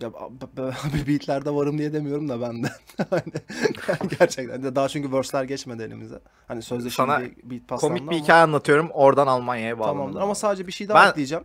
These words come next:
Speaker 1: Çok özür
Speaker 2: Hı hı,
Speaker 1: dilerim abi,
Speaker 2: tabii.
Speaker 1: unutma. Hani
Speaker 2: Yok,
Speaker 1: Joker
Speaker 2: yok.
Speaker 1: konusunda şey var bak, mesela tarih bilmemesi de dendi. Hani Çin Seddi mevzusu falan var. Hani abi biraz cehalet göstergesi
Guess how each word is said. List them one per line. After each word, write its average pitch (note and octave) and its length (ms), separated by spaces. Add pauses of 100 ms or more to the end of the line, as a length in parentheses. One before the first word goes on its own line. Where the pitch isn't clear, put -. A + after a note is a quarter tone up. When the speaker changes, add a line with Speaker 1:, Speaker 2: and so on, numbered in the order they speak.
(140)
Speaker 1:
Çok F3 200
özür C3+ 100
Speaker 2:
Hı C#3 40
hı, - 40
Speaker 1:
dilerim B2 140
abi, B2 100
Speaker 2:
tabii. D3+ 100
Speaker 1:
unutma. E3+ 260
Hani - 100
Speaker 2:
Yok, C#3+ 80
Speaker 1:
Joker C#3 260
Speaker 2:
yok. C3 80
Speaker 1:
konusunda D#3 480
şey F3 260
var B2 180
bak, A#2+ 140
mesela B2 240
tarih D#3 340
bilmemesi E3+ 420
de D3 120
dendi. A#2 260
Hani A#2 180
Çin D3+ 180
Seddi D3 300
mevzusu C3+ 420
falan D3+ 380
var. - 100
Hani C#3 200
abi D3 200
biraz F3 220
cehalet D#3+ 340
göstergesi D#3 720